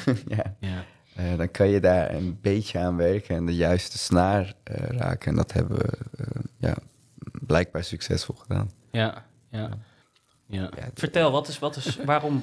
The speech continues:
Speaker 3: waarom ging je dan, eh, als een gek die, eh, domeinnaamwereld in?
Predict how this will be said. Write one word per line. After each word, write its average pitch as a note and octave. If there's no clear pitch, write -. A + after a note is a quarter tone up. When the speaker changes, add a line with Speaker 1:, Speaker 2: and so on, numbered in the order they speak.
Speaker 3:
waarom B2
ging A#2
je A2+
dan, A2
eh, G#2+
als B2
een A#2+
gek A#2+
die, A2
eh, G#2+
domeinnaamwereld A#2
in? G#2